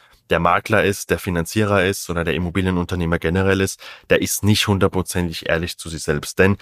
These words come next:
es liegt ja auf der Hand, dass aktuell die Nachfrage deutlich zurückgegangen ist und dass die Preise stagnieren, wenn nicht sogar teilweise schon anfangen, runterzugehen, rückläufig zu sein. Das hat mehrere Faktoren. Zum einen,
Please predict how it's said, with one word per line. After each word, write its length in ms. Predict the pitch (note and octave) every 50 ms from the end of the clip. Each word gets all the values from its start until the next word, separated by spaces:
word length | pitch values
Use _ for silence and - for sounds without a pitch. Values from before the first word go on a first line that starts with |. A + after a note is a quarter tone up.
| - - - _ _ _
es 160 | - - -
liegt 180 | A2 A#2+ A#2+ -
ja 80 | A#2+ -
auf 160 | - G2 -
der 160 | - G2 F#2
Hand, 300 | F2+ F#2+ G#2 A#2+ A#2+ - _ - - _ _
dass 160 | - F#2 -
aktuell 480 | - E2 G#2 - _ - G#2 C#2+ F#2+ G2
die 80 | F#2+ G2
Nachfrage 800 | F2 D#2 E2 G2 G#2 - - - G#2+ G#2 G2+ G2+ G2 G#2 G2+ - _ _ _ _ _
deutlich 500 | - F#2 G2 A#2+ B2 - - G#2+ - -
zurückgegangen 640 | - F#2+ F2+ A#2 A#2+ - C#3 - B2+ A#2+ A#2+ B2 -
ist 340 | - B2 A#2+ - - - - - - - - _ _
und 200 | G#2 G#2 G#2 G2
dass 160 | G#2+ G2+ -
die 120 | - G#2+
Preise 480 | - - - D#2 E2 F#2+ G#2+ G2+ G#2 G#2
stagnieren, 760 | - - - F#2 F2 - - G#2 G2+ G2+ A2 A#2 A#2+ A#2+ A2+ _ _ _ _ -
wenn 140 | F#2+ G2
nicht 140 | G#2 G2+ -
sogar 300 | - - F#2+ - F#2+ -
teilweise 560 | - - E2+ E2 F#2 F#2+ F#2+ F#2 F2+ F2 F#2+
schon 240 | F2+ - - E2 D#2+ -
anfangen, 580 | E2+ F#2 F#2 - - G2 F2+ F2 F2+ E2 D#2+ - _ _ _ _ _ _ -
runterzugehen, 800 | E2+ F2 G#2 A#2 A#2+ - A2+ F#2 - - - - - F2 F2 F2
rückläufig 580 | D#2+ F2+ G2 - - F2 D#2 C#2+ - - - _
zu 140 | - - C#2
sein. 280 | - - B1+ C2+ C#2+ - _ _ _ _ _ _ _ _ _ _ _ _ _ _
Das 140 | - F#2 -
hat 120 | A#2 - -
mehrere 360 | A2 G#2 A2+ A#2 A#2 A2 G2+
Faktoren. 580 | - G2 F2+ - - A2 G#2 F#2+ D#2 C#2+ C#2
Zum 240 | - - G#2+ G2+ -
einen, 460 | F2 F2+ F#2 G#2+ B2+ C#3 D3+ F3 F#3